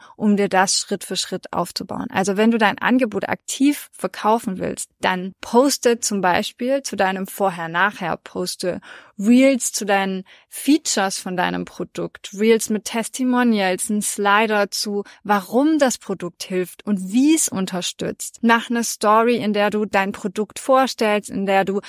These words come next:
Behind the Scenes von dem Produkt teilst. Warum hast du dich dazu entschieden, genau dieses Produkt auf den Markt zu bringen? Was macht es anders als andere? Warum ist es besser?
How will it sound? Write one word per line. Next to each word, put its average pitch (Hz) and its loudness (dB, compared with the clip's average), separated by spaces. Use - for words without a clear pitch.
Behind 233 2
the 233 2
Scenes 247 0
von 214 -2
dem 208 -2
Produkt 196 -8
teilst. - -4
Warum 247 2
hast 240 2
du 285 2
dich 269 -2
dazu 196 -4
entschieden, 208 -2
genau 208 4
dieses 285 2
Produkt 202 -4
auf 185 -4
den 196 -2
Markt 254 0
zu - -2
bringen? 185 -4
Was 190 0
macht 202 -6
es - -8
anders 285 2
als - -2
andere? 180 -4
Warum 214 2
ist - -2
es 247 -12
besser? 277 0